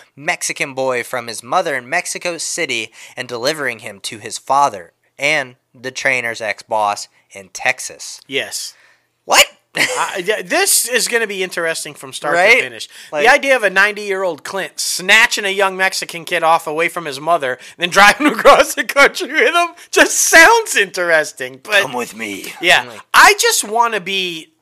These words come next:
Speaker 2: c-, like, still making shit at ninety.
Speaker 1: Agree.
Speaker 2: It's one thing if you were, like, producing.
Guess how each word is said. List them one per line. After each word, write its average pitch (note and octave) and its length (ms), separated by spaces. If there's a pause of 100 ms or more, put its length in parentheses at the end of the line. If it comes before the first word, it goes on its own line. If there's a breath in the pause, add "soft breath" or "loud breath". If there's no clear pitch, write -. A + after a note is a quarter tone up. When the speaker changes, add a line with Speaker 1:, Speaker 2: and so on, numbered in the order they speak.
(160)
Speaker 2:
c-, F3+ 360
like, F#3+ 320 (220)
still C#4+ 420
making A3 360
shit E3+ 240
at C#3+ 160
ninety. D3 540
Speaker 1:
Agree. B2 520
Speaker 2:
It's E4 180
one G#4+ 200
thing F#4 160
if F#3 160
you F#3+ 100
were, F3 100
like, D#3+ 220
producing. A#2 600